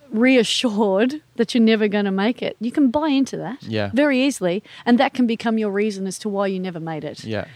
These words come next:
Speaker 1: Whereas I chose not to buy into it because I chose to surround myself with people who elevated me and supported me and nurtured me,
Speaker 2: Yeah.
Speaker 1: that didn't pa-, place the limitations and boundaries on me. I was doing enough of that myself. I didn't need external validation of that.
Speaker 2: Yeah.
Speaker 1: I needed actually people to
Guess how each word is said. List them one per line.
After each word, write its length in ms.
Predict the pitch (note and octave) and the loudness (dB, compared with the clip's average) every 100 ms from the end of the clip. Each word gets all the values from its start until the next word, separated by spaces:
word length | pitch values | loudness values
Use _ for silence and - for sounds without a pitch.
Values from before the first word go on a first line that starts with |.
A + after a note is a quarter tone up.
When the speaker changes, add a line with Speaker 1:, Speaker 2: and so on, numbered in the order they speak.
| - - _ | -20 -20 _
Speaker 1:
Whereas 320 | A3+ A3 G#3+ | 2 4 4
I 120 | A#3 | 2
chose 360 | G#3+ - G#3+ F#3+ | 0 0 -2 -2
not 160 | F#3+ - | -8 -10
to 80 | |
buy 160 | F#3+ F3+ | -6 -4
into 320 | F#3+ A#3 D#4+ | -2 -2 -2
it 140 | D#4+ - | -2 -2
because 440 | A3+ - A3 G3 | -6 0 0 0
I 100 | G#3 | -2
chose 580 | - - A3+ G3+ G3 - | -2 2 4 4 2 -2
to 140 | G3+ | -8
surround 400 | F3+ G#3 G3+ G3 | -6 -2 0 0
myself 420 | G3 F3+ - F#3+ - | -2 -4 -4 -4 -6
with 140 | F3+ | -6
people 360 | G3+ F#3+ F#3+ F3+ | -4 -4 -4 -4
who 160 | G3 | -2
elevated 500 | F3+ F#3 F3+ E3+ E3 | -2 -2 -2 -2 -2
me 100 | E3+ | -6
and 100 | D#3+ | -8
supported 420 | - - F#3 E3+ E3 | -12 -8 -4 -4 -6
me 120 | D3+ | -8
and 100 | D3+ | -6
nurtured 300 | D#3 - - | -8 -10 -16
me, 200 | A2 - - | -16 -14 -14
Speaker 2:
Yeah. 220 | A2+ G#2+ - | -8 -8 -2
Speaker 1:
that 180 | A#3 G3 | -2 0
didn't 300 | C4 C#4 C4+ | 2 2 2
pa-, 260 | - G#3+ A3 | -4 -6 -8
place 600 | - A#3+ G#3 A3+ - - - _ - | -6 0 2 2 -2 -10 -16 _ -2
the 60 | |
limitations 680 | A3 A3 G#3+ G#3+ G3+ G#3+ F#3+ | 0 0 0 0 -2 -4 -4
and 100 | G3 | -4
boundaries 380 | F#3 F#3 F#3 E3+ | -2 -4 -4 -6
on 100 | D3+ | -10
me. 220 | C#3+ - - _ - - | -10 -12 -16 _ -20 -4
I 100 | A#3+ | 2
was 120 | B3+ B3+ | 2 4
doing 220 | C4 A3+ | 2 2
enough 220 | A3 - | 0 0
of 40 | |
that 140 | G3+ - | -4 -4
myself. 640 | E3+ - D#3+ E3+ - - - | -6 -6 -6 -6 -12 -20 -2
I 80 | G#3+ | 0
didn't 180 | B3 A3 | 2 2
need 200 | G3 - - _ | 0 -4 -14 _
external 520 | A3 - A3+ G3+ F#3+ | -6 -2 0 0 -2
validation 640 | E3+ F3+ E3+ F3 E3+ - F3+ | -2 -2 -2 -2 -4 -4 -4
of 60 | D3+ | -4
that. 200 | D3 - | -6 -8
Speaker 2:
Yeah. 280 | A#2 A2+ G#2 | -4 -2 0
Speaker 1:
I 140 | G#3+ | 2
needed 260 | A3 G3+ F#3 | 2 2 0
actually 260 | F3+ - F#3+ | -2 -4 -4
people 300 | F#3+ F#3+ F3+ | -2 -4 -4
to 240 | - F3 | -4 -4